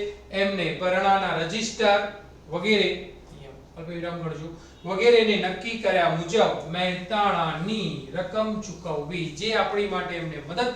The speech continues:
કરી, એમને મહેનતાણું નક્કી કર્યું હોય, એને બાંયધરી કમિશન અથવા દલાલી તરીકે પણ ઓળખવામાં આવે છે. જૂના શબ્દો છે એટલા માટે મહેનતાણું લખ્યું.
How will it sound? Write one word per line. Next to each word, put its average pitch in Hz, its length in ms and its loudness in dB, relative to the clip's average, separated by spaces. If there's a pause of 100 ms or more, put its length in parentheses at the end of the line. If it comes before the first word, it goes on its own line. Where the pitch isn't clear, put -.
કરી, 160 180 -2 (480)
એમને 151 280 -12
મહેનતાણું 208 420 -2
નક્કી 196 260 -4
કર્યું 175 360 -2
હોય, 175 120 2 (880)
એને 165 260 -6
બાંયધરી 165 640 -2
કમિશન 196 580 0
અથવા 165 680 -4
દલાલી 147 580 -4
તરીકે 180 340 -6
પણ 175 180 -4
ઓળખવામાં 156 560 -8
આવે 139 120 -6
છે. - 220 -12 (300)
જૂના 196 200 -6
શબ્દો 165 360 -6
છે 170 260 -6
એટલા 160 160 -10
માટે 156 240 -12
મહેનતાણું 156 500 -8
લખ્યું. 131 280 -16